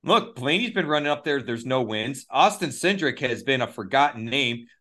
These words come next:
Logano, I mean, Logano flat out wrecked all by himself this past weekend. I mean, he straight up said in the booth on Saturday he doesn't know what happens. He used to run well at that track, and now they can't get the car to run worth a crap. Um,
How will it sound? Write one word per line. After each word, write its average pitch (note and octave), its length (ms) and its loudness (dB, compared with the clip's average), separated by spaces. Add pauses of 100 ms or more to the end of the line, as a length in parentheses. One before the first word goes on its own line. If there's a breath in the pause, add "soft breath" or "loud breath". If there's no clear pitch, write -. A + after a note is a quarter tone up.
Logano, D#3+ 460 4
I C#3+ 80 2
mean, C3+ 160 -4
Logano D3+ 500 2
flat C#3+ 240 4
out A2 200 2
wrecked F#3+ 220 2
all D3 120 2
by D3 220 0
himself D#3 440 -2
this G#2+ 160 -10
past C3 320 -2
weekend. C3 380 -2
I - 20 -4
mean, A#2+ 140 -4
he G3+ 80 -2
straight G3 300 0
up C#3+ 80 -4
said E3+ 200 -4
in D#3 80 -6
the C#3 80 -8
booth D#3 240 -2
on B2 100 -6
Saturday D3 520 0
he C3 60 -4
doesn't D#3 220 -4
know D3 80 0
what A#2+ 140 0
happens. C3+ 400 2
He B2+ 60 -6
used E3 160 -6
to B2+ 80 -4
run D#3 240 0
well D#3 160 2
at B2 100 -6
that C3 180 -4
track, E3 320 -6
and G#2+ 200 -16
now A#2+ 200 -2
they D3 100 -4
can't C#3 280 -8
get B2+ 140 -8
the A#2+ 80 -18
car B2+ 200 -6
to A#2+ 80 -8
run B2 220 -6
worth A#2 160 -10
a - 60 -14
crap. D#3+ 420 0 (560 soft breath)
Um, G#2+ 640 2